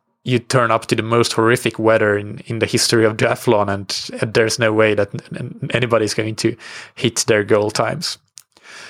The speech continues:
Uh, so I mentioned there, uh, wattage goals. So that's more on the process side of things. So you could have a goal.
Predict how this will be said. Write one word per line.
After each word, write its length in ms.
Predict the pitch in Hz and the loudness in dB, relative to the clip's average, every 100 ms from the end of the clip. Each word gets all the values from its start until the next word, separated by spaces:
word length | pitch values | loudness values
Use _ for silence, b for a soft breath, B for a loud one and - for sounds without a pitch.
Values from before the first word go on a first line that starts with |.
| B - | B -2
Uh, 140 | 113 | 0
so 460 | - 143 131 127 123 | 2 2 4 4 2
I 120 | 135 | 2
mentioned 380 | 156 160 151 143 | 0 0 0 4
there, 300 | 139 135 - - | 4 2 -2 -2
uh, 200 | 120 107 | -2 -2
wattage 800 | 117 113 139 180 - - - 127 | -2 2 2 2 -4 -4 -4 0
goals. 640 | 139 175 208 - 139 - - 117 | 2 2 0 -6 -10 -14 -14 -6
So 160 | - | 0
that's 200 | 127 131 | 0 0
more 320 | 131 127 120 120 | 2 2 2 0
on 140 | 117 | -2
the 60 | 113 | -4
process 480 | - 151 170 135 | 2 2 2 0
side 240 | - 123 120 | 2 2 2
of 100 | 113 | 0
things. 460 | - 120 120 - - B B B - | -2 -4 -4 -8 -10 B B B -4
So 140 | 131 | 0
you 100 | 135 | 2
could 140 | 151 | 4
have 160 | 143 131 | 2 2
a 40 | |
goal. 460 | 120 127 123 123 | 2 4 4 4